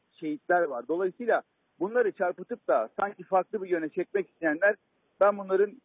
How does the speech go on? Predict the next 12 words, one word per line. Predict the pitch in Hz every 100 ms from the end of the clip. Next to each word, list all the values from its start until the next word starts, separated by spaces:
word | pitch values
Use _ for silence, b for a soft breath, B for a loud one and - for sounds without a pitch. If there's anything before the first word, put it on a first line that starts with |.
| -
farklı | 175 180 - 196
bir | 180
amacı | 170 160 175
olduğunu | 156 139 135
düşünüyorum. | 127 151 156 190 - _ _ _ 143
Ee, | 147 143
esas | 170 165 247 233 _ _ 165
nokta, | 160 - 208 208 -
esas | 147 202 185
olan | 165 151
şudur | - 185 202
ki | - 208